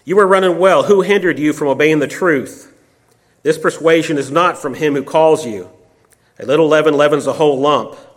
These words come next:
I have confidence in the Lord that you will take no other view, and the one who is troubling you will bear the penalty, whoever he is.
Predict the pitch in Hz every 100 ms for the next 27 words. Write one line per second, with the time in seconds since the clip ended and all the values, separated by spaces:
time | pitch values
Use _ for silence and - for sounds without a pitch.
0 | _ _ _ _ _ _ _ _ _ _
1 | - 123 170 180 180 170 - 143 143 151
2 | 175 165 143 - 151 139 - 156 139 160
3 | 196 190 151 180 147 147 135 123 135 170
4 | 170 139 - 190 - 143 127 131 135 139
5 | 139 - - 113 131 151 165 156 139 131
6 | 147 127 135 147 160 156 143 123 104 -